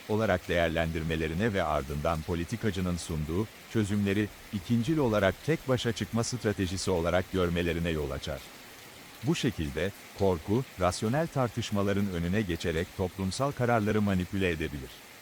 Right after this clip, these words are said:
Özellikle seçim dönemlerinde, adaylar sıklıkla rakibin politikalarının yaratacağı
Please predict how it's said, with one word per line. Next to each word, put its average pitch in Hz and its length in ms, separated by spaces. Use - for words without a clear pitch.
Özellikle 156 580
seçim 147 420
dönemlerinde, 71 720
adaylar 117 440
sıklıkla 127 580
rakibin 101 480
politikalarının 90 840
yaratacağı 82 680